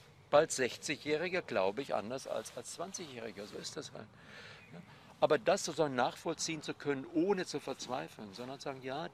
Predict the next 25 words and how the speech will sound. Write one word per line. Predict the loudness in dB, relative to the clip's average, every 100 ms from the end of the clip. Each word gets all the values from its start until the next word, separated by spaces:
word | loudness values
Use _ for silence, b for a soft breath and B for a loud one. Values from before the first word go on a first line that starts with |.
| -6
das | -6 -6 -14 -20 -18 -16 -2
Glaubensgeschichte, | 2 2 0 -6 -10 -6 -6 -4 -6 -10 -10 -8 -8 -14
nicht | -4
wahr? | 2
Also | 2 0 -6
der | -8
Glaube | -4 2 2 2
hat | -4
immer | -6
eine | -6 -6
Geschichte | -8 -8 -10 -8 -6
und | -6 -8 -10 B B B -20 -2
davor | -2 0 -6
haben | -4
wir | -4 -6
Respekt. | -8 -10 -14 -16 -20 B B B B
Das, | -8 -6 -8 -16 -4
das | -2 -2 -10 -8
möchte | -8 -8 -12
ich | -8
gerne | -6 -4
meinen | -4 -4
Studierenden | -6 -6 -6 -6 -6
beibringen. | -6 -6 -10 -16 -16 -20 -20 -20 _
So, | -4 -4